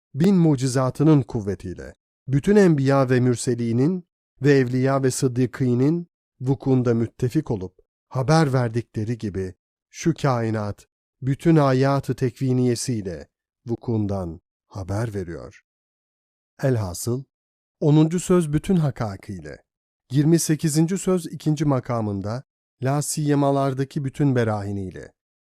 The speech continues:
grup etmiş güneşin sabahleyin yeniden tülû edeceği derecesinde bir katiyetle göstermiştir ki,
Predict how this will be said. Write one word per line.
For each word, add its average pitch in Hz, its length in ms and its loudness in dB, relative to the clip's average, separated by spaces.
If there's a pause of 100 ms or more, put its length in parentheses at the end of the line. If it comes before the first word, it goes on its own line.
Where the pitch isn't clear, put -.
(140)
grup 165 320 2
etmiş 139 360 0
güneşin 127 500 -4 (260)
sabahleyin 180 680 0
yeniden 156 460 4
tülû 165 300 2
edeceği 117 520 -2
derecesinde 98 760 -6 (340)
bir 139 240 0
katiyetle 139 640 -2
göstermiştir 95 760 -8
ki, 120 300 -8